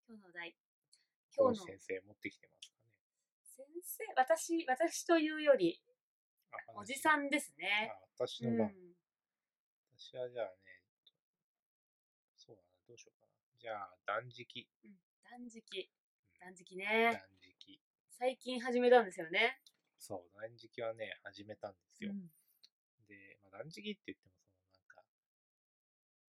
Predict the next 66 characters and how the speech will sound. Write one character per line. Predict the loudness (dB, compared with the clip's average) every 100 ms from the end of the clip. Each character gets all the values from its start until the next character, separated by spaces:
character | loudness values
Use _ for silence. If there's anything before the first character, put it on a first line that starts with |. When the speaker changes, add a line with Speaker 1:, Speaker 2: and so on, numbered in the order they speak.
| _
Speaker 2:
イ | 0 0
ン |
ド | -2
と | _ _
か | -20
ね、 | _ _ 2 2
Speaker 1:
う | 4
ん。 |
Speaker 2:
<laughs> |
あ | 0
の、 | -4 -14 _ _ _ _ _ _ _ _ _
ガ | -4 -4
チ | -4
で | -10
や | -10 -12
る | -14
人 | -20
と | -12 -8
か | -8
の | -12
断 | -18 -20 -20
食 | -20 -20
と | _
か | -20
じ | -20
ゃ |
な | -20
く | _ _
て、 | -6 -6
Speaker 1:
う | -8 _ _ _ _ _ _ _
ん。 | _ _
Speaker 2:
こ | _
う、 | _ _
プ | -20
チ | -12
断 | -8 -8 -8
食 | -20
っ | _
て | _
い | -20
う |
の | _
か | -20
な？ | -20
Speaker 1:
う |
ん。 |
Speaker 2:
っ | _ _ _ _ -12
て | -12
い | -12
う | -18
の | -18 -16
を、 | -18 _ _ _ _ _ _
ま | -14
あ、 |
や | -14
っ | -16 _
た | -20
ら、 | -20 _ _
結 | -20 -20
構 | -20
体 | -12 -10
調 | -8 -10 -10
が | -12
良 | -16 -12
か |
っ | -12